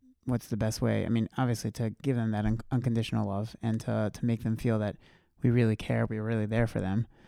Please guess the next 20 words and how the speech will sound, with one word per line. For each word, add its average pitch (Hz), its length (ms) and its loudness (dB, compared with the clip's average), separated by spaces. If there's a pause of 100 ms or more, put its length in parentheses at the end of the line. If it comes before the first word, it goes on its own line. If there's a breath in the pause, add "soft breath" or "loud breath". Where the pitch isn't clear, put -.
(440 soft breath)
But 117 260 4 (180)
is 127 100 0
there 120 100 4
anything 117 320 2
else 113 240 2
that 110 140 0
we 104 120 0
should, 104 480 -2
uh, 98 420 -2
I 113 40 -6
guess, 104 180 -6
be 117 140 -4
aware 113 300 2
of 104 100 -2
that 101 140 -2
we 110 100 -4
should, 107 300 -6
that 101 140 -2
Rebbe 104 340 0
recommends 113 680 2